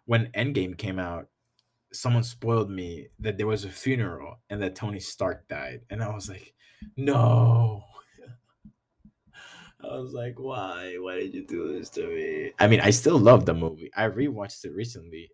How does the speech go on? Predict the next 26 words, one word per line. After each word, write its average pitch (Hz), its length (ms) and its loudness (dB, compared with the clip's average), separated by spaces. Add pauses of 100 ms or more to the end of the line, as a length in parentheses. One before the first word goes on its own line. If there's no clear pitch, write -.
(100)
and, 95 480 -8 (360)
<sighs> - 1900 -14
the, 117 240 -4
the 131 120 -2
relationship 156 640 -2
that 117 180 -2 (220)
Tony 117 260 0
Stark 98 380 -4
has 95 240 -4
with 92 140 -8
Peter 98 220 -2
Parker 87 360 -6
and, 92 160 -6
like, 82 240 -12
the 82 140 -6
M 85 140 -8
C 92 160 -6
U 85 420 -4
is - 220 -8
just 87 280 0 (960)
so - 280 -2
wholesome. - 720 -12 (240)
Like, 98 240 -4
in 110 100 -2
Endgame, 101 600 0
when, 95 360 -4